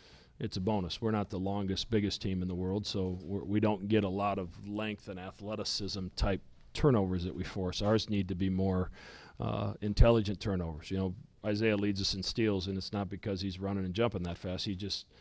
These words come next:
he anticipates. Uh, so, you know, that was huge. But, you know, I, I was looking today, I was comparing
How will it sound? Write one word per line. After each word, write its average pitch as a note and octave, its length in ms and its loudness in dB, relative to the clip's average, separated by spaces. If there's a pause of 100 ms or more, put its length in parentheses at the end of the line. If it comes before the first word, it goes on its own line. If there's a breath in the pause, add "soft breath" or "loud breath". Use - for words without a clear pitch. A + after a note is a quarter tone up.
(100)
he A#2+ 160 2
anticipates. G2+ 760 -2 (400 loud breath)
Uh, F#2 400 -2
so, A#2+ 420 4
you E3+ 80 0
know, D#3+ 140 8
that E3+ 100 8
was D3+ 140 0
huge. G2 340 0
But, A#2 200 4 (840 loud breath)
you F#3+ 100 4
know, D3+ 100 8
I, D3 160 8 (220)
I C#3+ 100 4
was C3+ 180 4
looking D3+ 360 8
today, C3 300 4
I B2 40 6
was A2+ 160 2
comparing A#2+ 600 -4